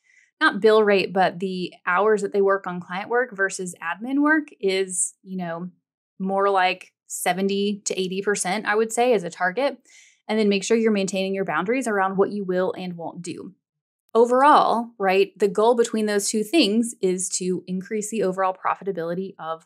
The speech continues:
the offer. Sometimes what, what, what we find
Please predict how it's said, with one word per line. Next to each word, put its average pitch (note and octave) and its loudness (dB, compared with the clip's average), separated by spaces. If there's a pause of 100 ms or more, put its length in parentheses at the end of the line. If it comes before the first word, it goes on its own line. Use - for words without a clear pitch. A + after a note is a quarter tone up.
(140)
the G3 -6
offer. - 0 (760)
Sometimes E4 0 (580)
what, G#3 0
what, D4 0
what A3 4
we D#4+ 4
find G#3+ 0